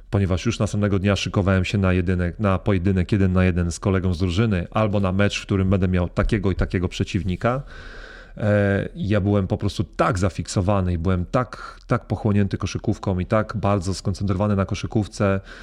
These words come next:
e, że nie widziałem wielu rzeczy dookoła. Ale niestety po tych, no, dziesięciu, dwunastu latach, trzynastu latach, no, ogółem całej kariery sportowej, szesnastu, siedemnastu prawie,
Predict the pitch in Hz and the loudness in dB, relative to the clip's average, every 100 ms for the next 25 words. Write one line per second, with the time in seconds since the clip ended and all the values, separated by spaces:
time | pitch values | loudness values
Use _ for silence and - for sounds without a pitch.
0 | - - - - 95 95 95 95 95 95 | -18 -18 -14 -4 0 2 2 2 2 2
1 | 95 98 101 101 98 95 101 92 98 98 | 0 -2 -2 0 0 2 2 4 4 4
2 | 90 - 98 92 - 95 101 127 - - | 2 0 0 0 2 2 2 0 -6 -20
3 | - - - - - 104 98 98 110 - | -20 -20 -20 -16 -2 0 2 2 0 0
4 | 87 104 - 101 95 - - 120 104 85 | 0 0 0 0 0 -6 -8 0 0 0
5 | 85 85 113 104 101 87 101 98 - 98 | -2 0 0 0 -2 2 2 2 2 2
6 | 95 - 92 87 - - 101 - 98 92 | 2 0 0 -2 -6 0 0 2 0 0
7 | 98 87 92 85 90 92 107 98 87 104 | 0 -2 -2 -2 -4 0 2 0 0 2
8 | 95 - 95 95 90 104 - 101 90 - | 2 2 0 2 0 -4 0 0 0 -4
9 | - 104 98 98 - 110 101 110 - 92 | -2 -2 0 -4 0 0 2 0 -2 0
10 | 95 90 101 | 0 2 0